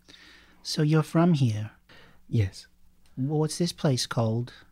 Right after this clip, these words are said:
Speaker 2: This place? It does not have a name.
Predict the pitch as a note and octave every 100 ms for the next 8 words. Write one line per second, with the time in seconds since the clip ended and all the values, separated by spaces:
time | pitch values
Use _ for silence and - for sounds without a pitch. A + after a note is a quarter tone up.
0 | - _ - B2+ - - F3 - - _
1 | _ _ _ _ _ _ _ _ _ C3+
2 | B2+ A#2+ A2+ G#2 G#2+ G#2 G#2+ A2